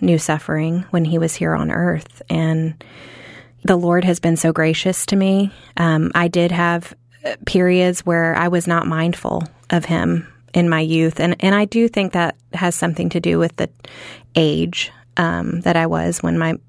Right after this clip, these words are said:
mother passed away. And, you know, I sought out things that I am ashamed to say, but I was promiscuous for a time period.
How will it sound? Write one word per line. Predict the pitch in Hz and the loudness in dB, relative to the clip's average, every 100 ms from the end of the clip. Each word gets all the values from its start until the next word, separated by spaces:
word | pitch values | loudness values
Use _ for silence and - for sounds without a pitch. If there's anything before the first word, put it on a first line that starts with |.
| - | 0
mother | 175 165 | 2 2
passed | 156 160 - | 0 -4 -4
away. | 165 156 151 160 185 | -4 -2 -2 0 0
And, | 160 156 - - - - - | 0 -4 -6 -18 -20 -12 0
you | 180 | 2
know, | 170 - | 4 2
I | 170 | -2
sought | - 175 170 | -2 0 2
out | 165 165 165 - _ _ _ _ | 0 0 -2 -4 _ _ _ _
things | - 190 170 165 | -2 2 2 2
that | 170 | 0
I | 156 156 151 151 160 - _ _ _ _ _ _ - | 0 0 -2 -4 -6 -12 _ _ _ _ _ _ 0
am | 170 | 2
ashamed | 156 - 160 180 | 2 2 2 2
to | 180 | -2
say, | 170 - - | -4 -2 -2
but | 165 - - _ | 0 -2 -2 _
I | 175 | -2
was | 170 170 | 0 -2
promiscuous | - 170 165 - 185 165 170 | -2 -2 -2 -2 -2 0 -2
for | - 170 | -2 -2
a | 160 | 0
time | 175 170 | -2 -2
period. | 170 175 165 170 170 170 - | -2 0 0 0 0 0 -4